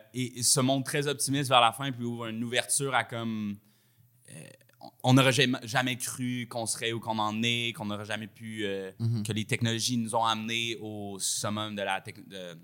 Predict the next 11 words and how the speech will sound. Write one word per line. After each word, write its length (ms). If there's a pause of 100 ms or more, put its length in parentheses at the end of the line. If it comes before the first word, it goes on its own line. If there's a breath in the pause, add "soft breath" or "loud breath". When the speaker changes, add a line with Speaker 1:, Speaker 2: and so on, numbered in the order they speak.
(800)
Speaker 1:
euh, 320
l'espérance, 640
euh, 120
bonté, 960 (180)
qualité 320
de 60
vie 160
humaine 260
et 100
tout, 320 (640 loud breath)
euh, 180